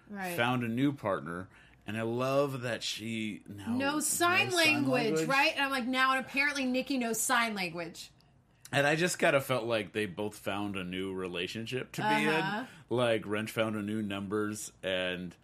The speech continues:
Speaker 2: she kind of found a new Ray in a lot of ways that I kind of feel almost bad, 'cause I feel like they could have actually been a good couple if they
Speaker 1: Yeah.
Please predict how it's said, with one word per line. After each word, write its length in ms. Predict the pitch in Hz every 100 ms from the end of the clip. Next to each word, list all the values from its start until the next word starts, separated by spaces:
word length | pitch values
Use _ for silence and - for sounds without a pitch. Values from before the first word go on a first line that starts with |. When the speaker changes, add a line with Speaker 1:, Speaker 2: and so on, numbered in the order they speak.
| - - _
Speaker 2:
she 280 | - 110 104
kind 280 | 117 101 95
of 80 |
found 680 | - - 90 92 95 95 - - - - - _
a 80 | 98
new 260 | 98 107 101
Ray 320 | 90 101 117
in 80 | 120
a 80 |
lot 180 | 123 127
of 80 | 131
ways 360 | 127 127 131 117
that 100 | 101
I 80 |
kind 220 | 92 107 107
of 80 |
feel 320 | - 107 101 -
almost 340 | - 101 98 -
bad, 420 | 80 82 87 -
'cause 180 | 110 98
I 80 | 98
feel 220 | 92 101
like 220 | 98 95
they 120 | 80 90
could 180 | 101
have 100 | 92 85
actually 380 | 95 101 90
been 220 | 85 92 90
a 160 | 87 - _
good 220 | 87 85
couple 420 | - 78 80 - - - -
if 120 | 185
they 100 |
Speaker 1:
Yeah. 60 | 165